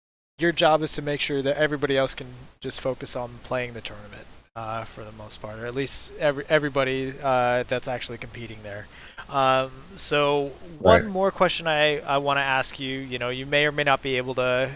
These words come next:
Speaker 1: uh, answer it with too much detail, you know, even if it's just a yes or no answer. Uh, U S X B L, they just announced that,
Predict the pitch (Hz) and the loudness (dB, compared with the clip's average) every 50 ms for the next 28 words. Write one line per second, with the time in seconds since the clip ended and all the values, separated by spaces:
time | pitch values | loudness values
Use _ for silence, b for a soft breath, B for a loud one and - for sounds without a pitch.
0 | - - - 135 127 123 123 120 120 120 120 120 117 113 - - - - - _ | -10 -10 -6 -2 -2 0 0 0 0 0 0 -2 -4 -6 -10 -14 -20 -20 -20 _
1 | _ _ _ _ _ _ _ _ _ _ _ _ _ _ _ _ _ _ _ _ | _ _ _ _ _ _ _ _ _ _ _ _ _ _ _ _ _ _ _ _
2 | - 147 147 143 - - 156 147 139 139 139 139 139 135 131 131 - 135 131 123 | 2 2 2 2 0 -2 -2 0 0 0 0 0 -2 -2 -4 -8 -8 -10 -10 -10
3 | - - - - 147 143 - - - 160 151 139 139 131 - - - 135 127 - | -12 -14 -12 -6 -4 -4 -4 -4 -4 -4 -2 -2 -2 -4 -4 -4 -4 -6 -4 -2
4 | 135 127 131 135 131 131 127 147 165 180 190 220 220 165 185 - - 180 156 - | -2 0 0 0 -2 -2 -2 0 0 0 0 0 0 -2 -2 0 2 2 2 2
5 | - 143 120 135 131 123 - 139 135 123 117 117 113 113 117 - - - - - | 0 -2 0 0 0 0 0 -4 -6 -6 -4 -4 -4 -6 -6 -8 -10 -10 -12 -14
6 | - B B B B B B B B 117 123 120 117 120 127 127 147 190 208 190 | -16 B B B B B B B B 0 2 2 2 2 0 0 2 2 2 2
7 | - 190 170 - - - 156 147 143 147 147 139 143 139 - 175 160 - 175 156 | 4 2 2 2 0 0 2 4 6 6 6 4 2 0 0 0 0 0 0 -2
8 | 147 139 139 135 - - - - 143 143 131 131 123 113 | 0 0 -2 -2 -4 -6 -8 -4 0 2 2 2 2 0